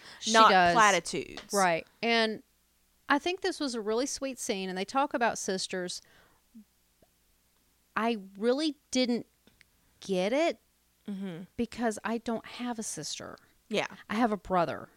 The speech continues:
Speaker 2: Yeah. And I'm an only
Speaker 1: And
Speaker 2: child.
Speaker 1: you're an only child. So I, I guess this was supposed to be a more em-,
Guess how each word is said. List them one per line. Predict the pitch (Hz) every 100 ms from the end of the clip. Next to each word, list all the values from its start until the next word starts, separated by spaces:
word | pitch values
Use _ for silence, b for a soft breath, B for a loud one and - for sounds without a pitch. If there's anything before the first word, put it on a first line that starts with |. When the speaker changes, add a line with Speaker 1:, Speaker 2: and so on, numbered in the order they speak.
| _ -
Speaker 2:
Yeah. | - - b b b
And | - 175
I'm | 185 175
an | 160
only | 151
Speaker 1:
And | -
Speaker 2:
child. | 220
Speaker 1:
you're | 226
an | 202
only | 190
child. | 269 269 180 180
So | - 214 -
I, | 208 185 _ -
I | 190 220
guess | - 262 349 -
this | 302 -
was | 285
supposed | - 240 247 247 - 247
to |
be | 233 220
a |
more | 202 196 220
em-, | 220 190